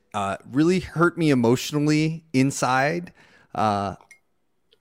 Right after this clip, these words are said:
I think it was a, a project list gathering dust might, might have been the words. Uh, and I thought,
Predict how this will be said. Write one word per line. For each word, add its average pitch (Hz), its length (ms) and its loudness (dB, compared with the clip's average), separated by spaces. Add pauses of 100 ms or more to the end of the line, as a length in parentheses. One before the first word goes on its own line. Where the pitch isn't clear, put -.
(140)
I 117 80 -2
think 131 160 0
it 127 40 0
was 120 140 0
a, 104 240 2
a 107 80 0
project 143 500 0
list 127 400 2
gathering 117 440 2
dust - 640 -2 (340)
might, 135 200 0
might 139 180 2
have 139 100 0
been 139 160 0
the 139 80 0
words. 143 440 0 (320)
Uh, 107 300 2
and 135 100 2
I 127 80 4
thought, 120 400 2